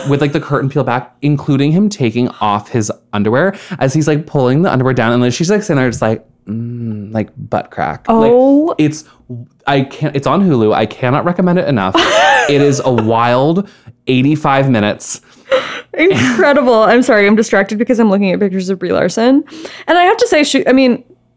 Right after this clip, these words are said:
Speaker 2: she's very cute b-, before the nose. I, I'm very surprised that this person was like, "I really need to fix that."
Speaker 1: Well,
Speaker 2: Like, it looks
Speaker 1: yeah,
Speaker 2: normal.
Speaker 1: yeah, but, I mean, it's, it was
Speaker 2: It's
Speaker 1: a good, it was a
Speaker 2: Hollywood.
Speaker 1: good no-, it was a good
Speaker 2: Yeah.
Speaker 1: nose job.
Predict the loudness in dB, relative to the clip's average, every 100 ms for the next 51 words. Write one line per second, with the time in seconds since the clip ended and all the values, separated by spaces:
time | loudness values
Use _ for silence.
0 | -12 -2 0 2 2 2 0 0 2 2
1 | 0 -10 -14 -6 -4 0 2 2 2 0
2 | 0 2 2 4 4 4 4 2 2 2
3 | 2 2 0 0 -2 0 0 2 2 2
4 | 2 2 2 4 4 4 4 2 0 0
5 | -4 -4 -4 -2 -4 -8 -20 _ _ -2
6 | 0 0 2 2 0 0 0 2 2 2
7 | 2 0 0 0 2 0 -2 -4 -2 0
8 | 2 0 -2 -6 -4 -4 -2 0 0 2
9 | 2 0 -2 -4 -6 -4 -4 -2 -6 -8
10 | -6 -6 -6